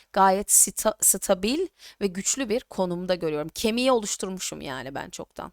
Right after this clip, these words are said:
kendim için. O kemik oluşmuş orada, iskelet. Ee, o yüzden çok çok güzel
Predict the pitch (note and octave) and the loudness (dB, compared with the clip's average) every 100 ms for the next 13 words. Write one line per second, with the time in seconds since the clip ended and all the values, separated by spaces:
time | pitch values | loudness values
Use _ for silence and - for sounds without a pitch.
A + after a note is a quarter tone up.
0 | _ F#3 D3+ D3 C3+ - - _ A#3 - | _ -6 -6 -8 -10 -12 -12 _ -4 -2
1 | A3+ A#3+ F3+ D#3 - - - D#3 D3+ - | -2 0 -2 -2 -8 -8 -6 -6 -4 0
2 | - - D3+ - - _ - - - - | 0 0 -4 -6 -12 _ -20 -20 -20 -18
3 | - F#3 F3 E3 E3 E3+ - - B3+ G#3+ | -6 -2 0 -2 -4 -6 -4 0 2 2
4 | C4 C#4+ C4+ - A#3+ - G3 F3 F3 | 2 0 -4 -6 -8 -4 0 4 4